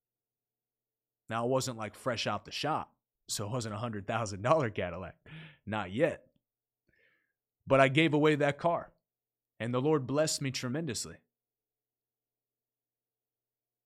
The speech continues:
And I was able to buy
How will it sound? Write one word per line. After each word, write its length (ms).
And 140
I 60
was 120
able 260
to 80
buy 500